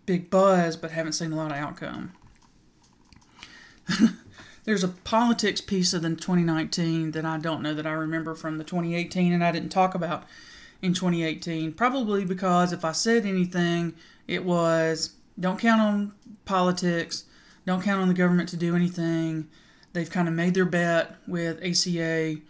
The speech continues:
and now you've got twenty twenty coming up. So the government, federal government in twenty nineteen is not gonna do anything. What, what you're gonna see talked about, I think, mostly around healthcare is gonna be Medicare for all.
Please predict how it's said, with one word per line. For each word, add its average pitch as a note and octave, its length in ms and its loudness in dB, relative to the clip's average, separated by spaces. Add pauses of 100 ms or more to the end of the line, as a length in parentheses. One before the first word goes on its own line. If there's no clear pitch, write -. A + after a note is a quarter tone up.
(360)
and E3+ 100 -4
now E3 140 0
you've F3 160 2
got E3+ 180 0
twenty F3+ 280 2
twenty F3+ 260 2
coming F3 300 0
up. D#3 340 -4
So D#3+ 400 -4
the E3+ 80 -6
government, F#3+ 480 2
federal B3+ 220 2
government F3 300 2
in F3 40 -4
twenty F3+ 220 0
nineteen F3+ 400 0
is D3+ 100 -8
not D3+ 140 -2
gonna D3 160 -8
do D3 160 -6
anything. - 480 -8 (1200)
What, F3+ 560 4 (640)
what G3 560 -4
you're F#3+ 100 -2
gonna F#3 220 2
see F3 600 0 (240)
talked D4 400 0
about, E3 520 0
I F3+ 60 -4
think, E3 500 -2
mostly F#3+ 440 0
around E3+ 300 0
healthcare D#3+ 420 -4
is D#3+ 80 -6
gonna D#3+ 160 -4
be D#3 140 -4
Medicare D#3+ 460 -4
for - 160 -12
all. F3+ 440 -6